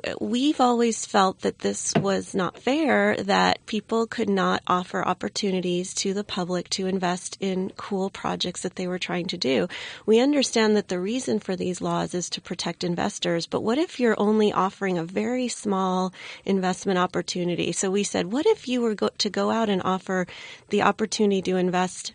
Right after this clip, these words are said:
a hundred dollars in a project or a business?" A nonprofit that we co-founded, Sustainable Economies Law Center, wrote a letter to the Securities and Exchange Commission to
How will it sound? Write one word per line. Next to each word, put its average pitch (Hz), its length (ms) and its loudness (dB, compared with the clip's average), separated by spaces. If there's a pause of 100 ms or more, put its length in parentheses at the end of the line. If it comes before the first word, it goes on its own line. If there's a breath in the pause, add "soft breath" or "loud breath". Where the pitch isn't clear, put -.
(120)
a 196 60 -2
hundred 247 420 4
dollars 175 640 2 (240)
in 180 380 2
a 185 80 -6
project - 580 -6
or - 80 -4
a - 60 -4
business?" - 600 -6 (1000 loud breath)
A 214 60 4
nonprofit 220 720 2
that - 160 0
we 175 320 0
co-founded, 170 800 -2
Sustainable 185 580 -2
Economies 175 560 -2
Law 185 200 -2
Center, 170 520 -2 (420 loud breath)
wrote 214 360 4
a 208 80 2
letter 190 400 2
to 185 160 -2
the 175 100 -4
Securities 190 640 -4
and 180 80 0
Exchange 180 460 -2
Commission 170 500 0
to 175 220 -4